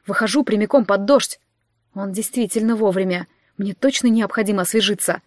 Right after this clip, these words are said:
Промокаю до нитки за секунду. Отлично, это то, что надо. Помогает сосредоточиться. Дрожащими руками приглаживаю волосы, смотрю на Тину. Она стоит под навесом, ждет.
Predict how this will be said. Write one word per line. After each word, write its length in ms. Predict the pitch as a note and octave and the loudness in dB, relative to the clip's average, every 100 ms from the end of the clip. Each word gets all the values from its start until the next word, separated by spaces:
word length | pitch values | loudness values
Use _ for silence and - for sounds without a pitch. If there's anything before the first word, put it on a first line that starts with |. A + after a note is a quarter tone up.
| _ _ _ _ - | _ _ _ _ -10
Промокаю 520 | G3 G#3 G3+ C#4 C#4 | -4 -4 0 2 4
до 120 | C#4 | 4
нитки 300 | B3 A#3+ B3+ | 4 2 0
за 120 | A3+ | -2
секунду. 600 | - C4 G3+ F3+ F3 D#3+ _ _ _ _ | -2 -4 -2 0 0 -2 _ _ _ _
Отлично, 680 | F#3 - F#3+ F3 - F3 E3 _ _ | -14 -10 -8 -6 -6 -6 -8 _ _
это 200 | F#3+ G#3+ | -8 -6
то, 160 | - C#4 | 0 0
что 200 | - C4 | 2 2
надо. 380 | A#3+ F3+ E3+ E3 _ _ _ | 4 2 0 -4 _ _ _
Помогает 500 | - G3 G#3 A#3+ F#3+ | -10 -6 -2 2 2
сосредоточиться. 880 | - - F#3+ G#3 B3+ A3 F3 - E3+ _ _ _ _ _ _ _ _ - | 0 -6 -2 0 2 0 0 -4 -4 _ _ _ _ _ _ _ _ -8
Дрожащими 580 | F#3+ A#3 A#3+ B3+ B3 B3 | -2 0 2 2 4 2
руками 400 | B3 - C#4+ G#3+ | 2 2 0 2
приглаживаю 680 | G#3+ G3 A#3+ G#3+ G#3+ A3+ | -2 0 0 0 0 0
волосы, 480 | A3 C4+ C4 - B3+ - _ _ _ | 2 2 2 2 -2 -2 _ _ _
смотрю 440 | - - A3 - A#3 | -12 -6 -4 -2 -2
на 120 | A#3+ | -2
Тину. 440 | - F#3 E3 F3 - _ _ _ _ _ _ _ _ _ _ | -4 -4 -6 -8 -14 _ _ _ _ _ _ _ _ _ _
Она 200 | G3 A3+ | -2 -2
стоит 320 | - C4 C#4 | 2 2 2
под 140 | A3+ G3 | 0 0
навесом, 380 | A#3 C4+ A3+ | 2 2 2
ждет. 420 | G3 F#3+ C#4 - | -2 2 2 2